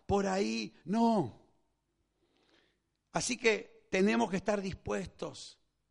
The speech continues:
a marcar un camino. Tenemos que estar dispuestos a mostrar que por ahí sí, por ahí no. Tenemos que estar dispuestos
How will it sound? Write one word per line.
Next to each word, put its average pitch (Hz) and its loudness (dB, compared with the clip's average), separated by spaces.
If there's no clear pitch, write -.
a 165 -2
marcar 165 -4
un 160 0
camino. 160 -6
Tenemos 220 6
que 185 0
estar 202 2
dispuestos 196 0
a 196 8
mostrar 190 2
que 170 -2
por 165 -2
ahí 185 -4
sí, 185 -4
por 143 -6
ahí 143 -8
no. 160 -6
Tenemos 247 4
que 226 0
estar 226 2
dispuestos 220 2